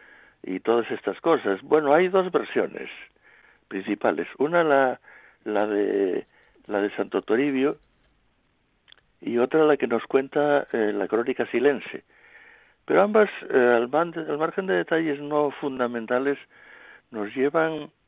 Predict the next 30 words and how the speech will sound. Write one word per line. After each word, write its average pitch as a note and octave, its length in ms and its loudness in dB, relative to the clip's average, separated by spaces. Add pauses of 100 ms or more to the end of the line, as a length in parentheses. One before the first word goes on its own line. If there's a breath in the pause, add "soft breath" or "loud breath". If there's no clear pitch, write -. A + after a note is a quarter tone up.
(140)
a, A2 200 0
a G#2 340 -4
la, G2 460 -6
a G#2+ 180 -6
los G2 220 -6
mismos C3 320 -10
rasgos A#2 380 -6
comunes. - 380 -10 (1400 soft breath)
El C3 160 -4
primero G#3 440 0
es G#3 140 -4
que F#3 300 -2
el E3+ 100 -2
origen F3+ 540 0
de F#3 80 -4
las E3 140 -2
reliquias E3 520 -8 (520 loud breath)
está D#3 300 0
en F3 80 0
Jerusalén, G#2 540 -2 (840)
la F2+ 120 -2
ciudad G#2+ 240 2
santa C3 260 -2
por A2 160 -4
excelencia. C#2+ 580 -8 (1200 soft breath)
Eh, A#2 260 0
luego, D#3+ 560 2
que C3+ 380 6
el C3 300 0
segundo, A3 560 2